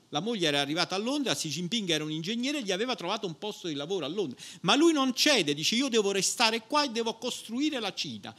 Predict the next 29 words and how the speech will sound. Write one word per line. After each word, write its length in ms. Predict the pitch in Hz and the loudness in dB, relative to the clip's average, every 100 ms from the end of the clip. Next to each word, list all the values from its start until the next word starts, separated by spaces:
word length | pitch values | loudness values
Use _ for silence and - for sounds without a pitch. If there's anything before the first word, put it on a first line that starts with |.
| - - | -20 -4
quell'idea 340 | 180 190 254 | -2 2 0
di 140 | 226 | 2
Cina 260 | 208 277 277 | 2 2 2
che 140 | 196 | -2
forse 360 | 170 240 240 185 | -2 -2 -2 -2
già 200 | 147 226 | 2 2
aveva 280 | 226 208 208 | 4 2 0
da 120 | 180 | 0
adolescente. 760 | 165 156 139 - 131 117 117 147 | -2 -2 -2 -2 -4 -4 -6 -4
Per 200 | 220 208 | -4 -2
dieci 280 | 262 294 | -2 -2
volte 400 | 262 190 160 135 - - - | -2 -2 -2 -4 -6 -10 -4
chiede 300 | - 277 220 | 6 8 8
di 100 | 190 | 6
essere 240 | 190 - 208 | 4 2 -2
iscritto 320 | - 262 - | -2 -4 -4
al 100 | 208 | -4
partito 360 | 262 254 311 | -4 -2 -2
e 40 | 294 | 0
per 160 | 254 | -2
dieci 300 | 220 285 269 | 0 0 0
volte 340 | 254 262 262 233 - - | 0 -2 -2 -6 -8 -6
gli 120 | 220 | -2
dicono 300 | 233 220 214 | 0 2 2
di 100 | 180 | 2
no. 140 | 147 | 0
Finalmente 540 | 127 233 233 262 302 269 | 0 0 2 2 0 0
l'undicesima 680 | 233 220 214 254 262 214 214 | -2 -2 -2 -2 -2 -4 -2
volta 400 | 185 185 202 | -4 -4 -6